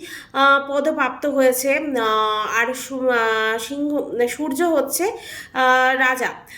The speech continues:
আর চন্দ্র হচ্ছে রানী। তাই কর্কট রাশির, রাশির অধিপতি হচ্ছে, আহ, চন্দ্র, তাই উনি রানীর পদপ্রাপ্ত।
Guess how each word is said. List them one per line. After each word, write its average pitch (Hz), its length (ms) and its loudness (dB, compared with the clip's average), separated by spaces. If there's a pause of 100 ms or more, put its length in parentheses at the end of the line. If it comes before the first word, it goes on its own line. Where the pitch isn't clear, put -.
(120)
আর 233 180 2
চন্দ্র 277 500 0
হচ্ছে 311 380 0
রানী। 208 280 0 (420)
তাই 285 160 2
কর্কট 311 340 0
রাশির, 339 380 0
রাশির 294 380 0
অধিপতি 302 540 -6
হচ্ছে, 277 360 -2
আহ, 233 680 0
চন্দ্র, 240 440 0
তাই 254 280 0
উনি 285 200 -4
রানীর 269 440 -2
পদপ্রাপ্ত। 262 680 -2